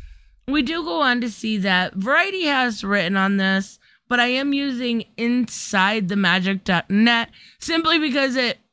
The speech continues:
actually did a better job putting this together. So when it comes to Depp's U K-based production company, it said he, um, American actor, producer, and director Johnny Depp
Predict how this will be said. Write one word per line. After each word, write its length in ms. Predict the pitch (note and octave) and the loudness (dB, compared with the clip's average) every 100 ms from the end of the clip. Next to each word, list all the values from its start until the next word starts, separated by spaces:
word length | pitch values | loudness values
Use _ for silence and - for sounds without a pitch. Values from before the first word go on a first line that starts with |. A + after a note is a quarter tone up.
| _ _ - | _ _ -2
actually 480 | G#3+ C#4+ - - D4+ | 0 -2 -6 -2 0
did 220 | G3+ A#3+ | 0 0
a 80 | G#3+ | 0
better 300 | F#3 G3 F#3+ | 2 0 0
job 340 | G3 E3+ F3 | 0 -2 -2
putting 240 | F#3+ F3 E3+ | -4 -4 -4
this 220 | D3+ - | -6 -6
together. 440 | F#3+ G#3+ D3+ F#2 | -2 -2 -2 -8
So 380 | - E4 C4 - _ _ _ _ _ _ - | -4 0 0 -4 _ _ _ _ _ _ -4
when 320 | B3 B3 C4+ | -2 0 0
it 120 | D#4 | -2
comes 540 | - C4 A3+ G#3+ A3+ - _ _ _ - | -2 0 2 0 -4 -10 _ _ _ -4
to 280 | A#3 A3+ | 0 0
Depp's 720 | F3+ G#3 F#3+ - - - - _ _ _ _ _ - | 0 0 0 -2 -10 -20 -20 _ _ _ _ _ 0
U 220 | B3 C4 | 0 0
K-based 1300 | - A#3 A3 F3 D#3+ F#3 G#3+ C#3 - - - - - _ _ _ _ _ _ | -2 0 2 0 -2 -2 0 0 -4 -10 -10 -16 -18 _ _ _ _ _ _
production 520 | A3 G#3+ G3 - C4 | 0 0 0 -2 -4
company, 640 | C4+ C4+ C4 D4 D4 - _ _ _ | 0 -2 0 -2 -2 -6 _ _ _
it 140 | G3+ F3+ | -4 -4
said 500 | A3+ A3 G#3+ G#3+ - _ _ _ _ _ | -2 0 2 -2 -6 _ _ _ _ _
he, 280 | - A#3+ A3 - | -4 0 0 0
um, 360 | G#3 G3 F#3 E3+ | 2 4 2 0
American 420 | G3+ G#3 F#3 G3 | 0 2 0 0
actor, 400 | F#3+ A3 A#3+ A3+ | 0 0 0 -2
producer, 600 | A3 G#3 G#3 F#3+ A3 G#3+ | 0 2 0 0 -2 0
and 200 | F#3+ F#3 | 0 0
director 460 | F3 E3 D#3+ - F3 | 2 0 0 0 -2
Johnny 460 | D#3+ E3+ D#3+ D#3+ D#3 | 0 0 0 0 -2
Depp 500 | - D4+ D4 G#3+ | 2 4 4 2